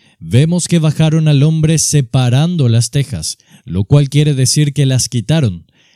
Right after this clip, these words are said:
levantando quizás una nube de polvo más el consiguiente peligro para las personas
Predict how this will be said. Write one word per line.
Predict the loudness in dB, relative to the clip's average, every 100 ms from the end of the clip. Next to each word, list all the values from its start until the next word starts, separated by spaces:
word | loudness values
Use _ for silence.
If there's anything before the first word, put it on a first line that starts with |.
| _
levantando | 0 2 2 0 -2 -2 -2
quizás | -2 -2 -2 -2 -2
una | -4 -2 0
nube | 0 0 0 0 -4
de | -4 0
polvo | 2 2 2 0
más | 0 0 0 0 -4 -4
el | -4 -4
consiguiente | -4 -4 -4 -4 -2 -2 -6
peligro | -6 -4 -2 0 0
para | 0 0 0
las | -2 -2
personas | -2 -2 2 2 2 -2